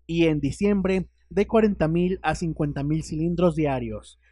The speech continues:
de manera que en enero de dos mil veintidós Gas Bienestar llegue a uno punto dos millones de viviendas en todas las alcaldías de la Ciudad de México. El director de Pemex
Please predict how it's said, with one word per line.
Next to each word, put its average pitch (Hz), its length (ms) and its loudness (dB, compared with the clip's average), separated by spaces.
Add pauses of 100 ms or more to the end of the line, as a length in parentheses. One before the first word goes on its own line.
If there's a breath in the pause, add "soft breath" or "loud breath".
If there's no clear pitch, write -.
(140)
de 147 100 0
manera 143 400 -2
que 151 220 -2
en 139 160 -4
enero 151 340 0
de 135 140 0
dos 127 160 -4
mil 165 160 0
veintidós 156 640 0 (240)
Gas 170 260 0
Bienestar 170 680 -2 (320 soft breath)
llegue 185 400 2
a 147 100 2
uno 185 300 0
punto 175 300 0
dos 156 180 -2
millones 151 400 -2
de 143 80 -2
viviendas 165 640 -4 (220 soft breath)
en 190 180 -4
todas 196 380 0
las 180 140 -2
alcaldías 165 760 -4
de 175 160 -4
la 180 140 -2
Ciudad 147 340 -4
de 151 80 -4
México. 117 640 -8 (340)
El 143 160 -2
director 143 400 -2
de 131 120 -4
Pemex 170 520 -4